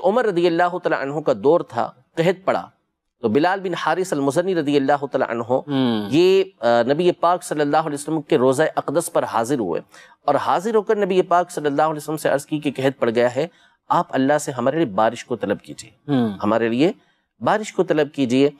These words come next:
Speaker 1: تو نبی پاک صلی اللہ علیہ وسلم ان کے خواب کے اندر آئے اور فرمایا کہ عمر کو جا کے خبر دو کہ بارش ہوگی۔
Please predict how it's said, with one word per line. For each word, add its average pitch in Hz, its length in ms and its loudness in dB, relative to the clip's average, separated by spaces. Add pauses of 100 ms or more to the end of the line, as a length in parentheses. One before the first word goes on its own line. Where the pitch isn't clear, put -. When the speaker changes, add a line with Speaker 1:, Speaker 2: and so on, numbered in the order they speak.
(340)
Speaker 1:
تو 147 60 0
نبی 214 240 4
پاک 175 300 0
صلی 156 180 -2
اللہ 143 160 0
علیہ 151 220 -2
وسلم 147 320 -2
ان 135 120 -6
کے 131 320 2
خواب 139 320 -2
کے 143 100 -4
اندر 123 240 0
آئے 110 280 2
اور 127 100 0
فرمایا 123 420 2
کہ 131 120 -2
عمر 139 240 2
کو 147 120 0
جا 123 120 2
کے 120 120 -4
خبر 120 220 0
دو 131 140 -2
کہ 120 120 -4
بارش 101 340 -2
ہوگی۔ 90 200 -14